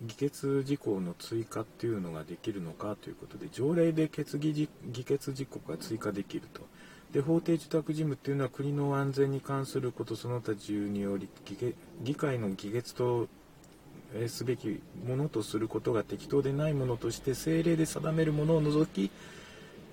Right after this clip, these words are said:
えー、条例で議決事項を追加できるということです。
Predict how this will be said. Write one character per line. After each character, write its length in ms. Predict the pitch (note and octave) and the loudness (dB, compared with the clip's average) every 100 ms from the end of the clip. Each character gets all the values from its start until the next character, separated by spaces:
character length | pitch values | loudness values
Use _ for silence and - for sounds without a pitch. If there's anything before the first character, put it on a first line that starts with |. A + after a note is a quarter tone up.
| - D3 | -6 2
え 140 | C#3+ | 2
ー、 20 | |
条 260 | B2 A#2+ A#2 | 4 2 4
例 160 | A#2 | 2
で 120 | A2 G#2+ | 2 -2
議 120 | - | -2
決 280 | G#2+ - F#2+ | -2 -2 -6
事 140 | G2 | -8
項 160 | - - | -6 2
を 140 | D3 | 4
追 240 | - F#2 - | 4 -2 -2
加 160 | - | -4
で 100 | D#3+ | -4
き 160 | - A#2+ | -2 2
る 120 | C#3+ | 2
と 140 | - | 2
い 100 | C#2 E2 | -4 -6
う 40 | |
こ 120 | - | -10
と 100 | - | -12
で 120 | - - | -12 -14
す。 200 | - | -16